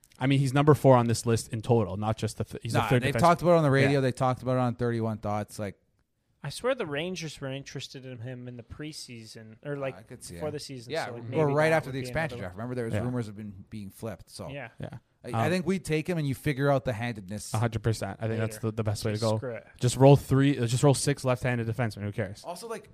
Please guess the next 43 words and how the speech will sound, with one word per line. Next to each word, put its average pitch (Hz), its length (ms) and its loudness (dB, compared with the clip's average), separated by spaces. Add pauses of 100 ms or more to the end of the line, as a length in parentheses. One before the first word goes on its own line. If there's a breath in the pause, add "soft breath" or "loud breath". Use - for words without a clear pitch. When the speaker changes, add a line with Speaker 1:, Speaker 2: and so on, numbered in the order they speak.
Speaker 2:
if 151 200 -2 (180)
this 139 220 -2
is 160 60 -2
gonna 196 180 2
sound 135 300 0
so 131 340 4
galaxy 110 400 -6
brain, 143 200 -4
but, 120 120 -2
like, 113 180 -6 (400)
is 131 160 -2
it 185 160 2
bad 117 260 4
if 135 120 -2
he 123 100 0
just 113 200 -4
plays 117 260 -2
on 104 140 -4
the 95 120 -6
third 107 440 -10
pairing 123 320 -6
and 113 160 -8
you 113 80 -4
have 117 200 -2
a 113 80 -4
really 117 580 -6 (100)
good, 120 380 -6 (120)
evenly 131 540 -4
built 117 500 -6 (200)
top 120 360 -4
six - 480 -10
that 117 140 -8
you 120 80 -6
could 117 160 -12
play 127 180 -6
in 113 80 -8
any 110 240 -8
Speaker 1:
Maybe. 120 160 -2
Speaker 2:
situation? 110 560 -8
Speaker 1:
Who 139 120 2
knows? 113 380 -2 (380)
Speaker 2:
And 147 180 -2
then 139 220 -4